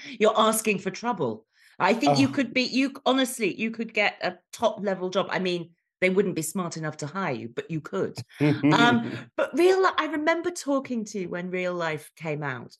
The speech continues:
Speaker 1: and as a complete non-scientist who finds it extremely difficult even to work out how, like, night follows day, and I often find myself being educated very gratefully on this podcast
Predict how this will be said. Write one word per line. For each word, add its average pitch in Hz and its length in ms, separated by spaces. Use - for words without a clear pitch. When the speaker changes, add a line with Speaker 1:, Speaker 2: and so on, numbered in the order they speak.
Speaker 1:
and 180 180
as 190 200
a 196 60
complete 247 800
non-scientist 190 1000
who 196 140
finds 190 340
it - 140
extremely 208 1200
difficult 165 560
even 170 300
to 170 120
work 165 320
out 156 300
how, 151 200
like, 147 280
night 147 360
follows 131 440
day, 120 560
and 165 140
I 160 100
often 196 200
find 180 260
myself 151 380
being 151 340
educated 135 720
very 147 160
gratefully 139 600
on 156 220
this 139 180
podcast 127 600